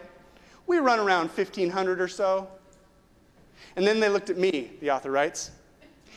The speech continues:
He says, "I knew what was coming next. I worked at a church that had maybe two hundred attendees at the time." And then a little voice, so quiet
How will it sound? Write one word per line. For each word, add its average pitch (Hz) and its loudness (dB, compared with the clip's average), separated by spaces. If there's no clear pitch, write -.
He 233 2
says, 220 4
"I 220 2
knew 254 2
what 262 4
was 220 2
coming 214 0
next. 196 0
I 208 2
worked 240 0
at 196 -2
a 175 -6
church 233 -2
that 214 -2
had 208 4
maybe 208 0
two 254 0
hundred 226 2
attendees 214 -2
at 208 -4
the 196 -6
time." 240 -2
And 214 2
then 247 4
a 233 4
little 285 0
voice, 226 -2
so 285 0
quiet 254 0